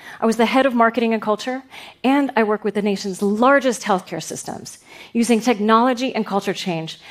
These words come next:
to radically reduce their energy and water use and to improve their social impact. I was creating real change in the world. And it was the worst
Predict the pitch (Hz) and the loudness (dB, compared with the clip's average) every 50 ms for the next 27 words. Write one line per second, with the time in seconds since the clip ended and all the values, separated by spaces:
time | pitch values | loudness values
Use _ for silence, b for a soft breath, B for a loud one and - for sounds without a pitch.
0 | B B B - 240 233 196 214 254 254 262 254 220 - 226 208 185 190 190 190 | B B B -8 -8 -4 -2 2 2 4 4 2 2 2 0 0 0 0 -2 -2
1 | 180 175 - - - - - - 196 190 - - 208 220 214 185 196 202 185 175 | -4 -6 -6 -10 -14 -16 -6 -2 0 0 2 2 2 0 2 2 0 0 0 2
2 | 180 175 185 180 170 160 - 160 156 - - - B B B B B - 202 - | 0 0 0 0 -2 -4 -4 -8 -10 -12 -16 -20 B B B B B -2 -2 0
3 | 220 208 190 185 - - 208 214 196 190 196 175 175 - 185 180 - - - - | 0 0 0 0 -2 -2 -2 0 0 0 -2 -2 -2 -4 -6 -6 -6 -8 -10 -10
4 | 170 156 160 - - - - - - - _ _ B B B B B B B B | -10 -10 -10 -10 -12 -12 -14 -20 -20 -20 _ _ B B B B B B B B
5 | B 254 254 285 - - - 269 254 247 262 247 233 214 185 185 208 233 247 240 | B 0 0 0 0 -2 2 2 4 4 2 0 -2 -4 -4 0 2 4 4 4
6 | 214 - - 214 208 190 185 170 165 180 165 175 156 160 165 151 - - - - | 2 0 -2 -2 0 0 0 -2 -4 -6 -6 -6 -4 -4 -4 -6 -6 -10 -14 -20
7 | - _ _ _ _ _ _ _ _ B B B B B B B B B B B | -20 _ _ _ _ _ _ _ _ B B B B B B B B B B B
8 | B B B B B B B B B B - - 196 196 - 196 - - 214 190 | B B B B B B B B B B -6 -4 -2 -2 -2 -4 -6 -4 -6 -6
9 | 175 165 165 180 196 226 220 - - - - - | -6 -6 -6 -4 -2 -2 -2 -4 -6 -10 -12 -16